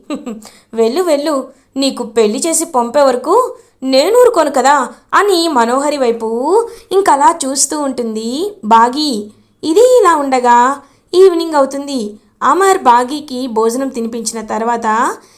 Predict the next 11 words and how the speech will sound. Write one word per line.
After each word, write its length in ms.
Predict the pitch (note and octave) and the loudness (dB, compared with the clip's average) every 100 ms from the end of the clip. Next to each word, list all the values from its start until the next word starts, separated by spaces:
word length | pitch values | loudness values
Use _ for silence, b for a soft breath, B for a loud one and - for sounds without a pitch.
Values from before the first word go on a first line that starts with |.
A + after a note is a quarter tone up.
| b | b
ఇంకా 340 | F#4+ G#4 D#4+ E4 | -4 2 4 4
బాగి 460 | A#3+ A#3+ B3 C4+ | 2 -2 -2 -2
అయితే 280 | C4 A3+ A#3 | -2 0 -2
పాపం 380 | A#3+ A3+ A3+ A#3+ | -2 -4 -4 -6
నిద్రపోతూ 540 | A3 G3+ A#3+ B3 B3 | -6 -6 -4 -4 -4
ఉంటుంది. 580 | B3 A3+ A#3+ B3 G#3 G3 b b | -6 -6 -6 -6 -8 -10 b b
అప్పుడే 320 | A3+ A#3 F4 G4+ | -2 -2 0 -2
ఇంకా 180 | F#4 | -2
బాగి 340 | A#3 C4 B3+ D4 | 2 4 4 0
ఇలా 260 | - A#3 | -2 0
పడిపోబోతుంటే 1120 | B3+ A3+ G#3+ C#4 C4 A3+ A3+ G#3+ G#3+ A#3 F4 | 0 -2 -2 -2 0 -2 -6 -4 -4 -4 -6